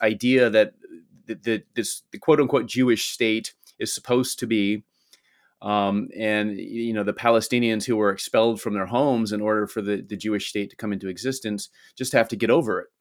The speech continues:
And so that's the nature of the special relationship. And so what I'm referring to is, of course, in, um, in nineteen forty-eight, uh, Israel came into existence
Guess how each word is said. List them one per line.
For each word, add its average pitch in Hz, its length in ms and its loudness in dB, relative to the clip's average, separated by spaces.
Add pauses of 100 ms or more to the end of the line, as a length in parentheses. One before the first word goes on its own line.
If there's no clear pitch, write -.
(880)
And 117 140 -2
so 139 60 -2
that's 135 240 2
the 139 100 2
nature 131 280 4
of 110 60 2
the 107 80 -2
special 110 360 0
relationship. 107 540 -2
And 117 80 -4
so 147 100 0
what 139 120 10
I'm 113 140 4
referring 190 400 4
to 131 220 4
is, 117 120 2
of 101 80 -8
course, 123 340 2
in, 113 320 -2
um, 107 360 -2
in 113 140 -4
nineteen 117 300 0
forty-eight, 117 640 4 (1000)
uh, 104 320 -2 (600)
Israel 143 520 0
came 139 220 2
into 127 240 2
existence 104 760 -4